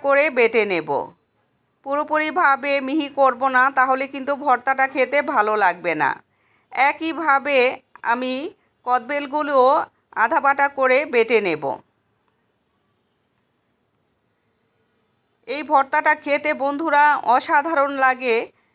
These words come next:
এই সিজনে আপনারা একবার হলেও এই ভর্তাটা করে খেয়ে দেখবেন, তারপরে আমাকে কমেন্ট করে জানাবেন আপনাদের কেমন লাগলো। এখন আমি ধনিয়া পাতা আর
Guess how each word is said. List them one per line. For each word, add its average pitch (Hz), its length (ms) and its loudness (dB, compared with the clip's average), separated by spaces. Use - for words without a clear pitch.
এই 247 160 -2
সিজনে 294 520 -2
আপনারা 269 360 0
একবার 254 260 0
হলেও 269 340 4
এই 269 160 -2
ভর্তাটা 269 420 0
করে 254 220 2
খেয়ে 254 220 0
দেখবেন, 226 420 0
তারপরে 247 400 0
আমাকে 254 260 0
কমেন্ট 247 380 2
করে 247 180 4
জানাবেন 240 460 0
আপনাদের 233 360 0
কেমন 208 280 -2
লাগলো। 151 340 -2
এখন 311 180 0
আমি 294 180 -2
ধনিয়া 277 380 0
পাতা 285 260 2
আর 277 80 -2